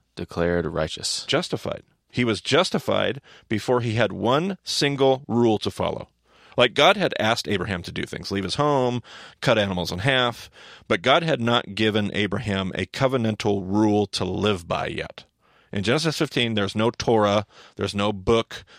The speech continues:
Speaker 2: there's no set of rules, there's no covenantal. Uh, uh,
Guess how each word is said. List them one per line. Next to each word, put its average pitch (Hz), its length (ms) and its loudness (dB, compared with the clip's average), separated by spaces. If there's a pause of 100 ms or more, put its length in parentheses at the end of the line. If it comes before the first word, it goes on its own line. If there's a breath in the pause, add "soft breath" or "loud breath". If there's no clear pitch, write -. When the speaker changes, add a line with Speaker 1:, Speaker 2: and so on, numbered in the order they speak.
Speaker 2:
there's 95 140 -4
no 104 120 0
set 113 200 0
of 104 160 -2
rules, 110 640 2 (280 loud breath)
there's 101 180 -2
no 107 100 0
covenantal. 110 720 0 (220 loud breath)
Uh, - 60 -8 (180)
uh, 110 100 2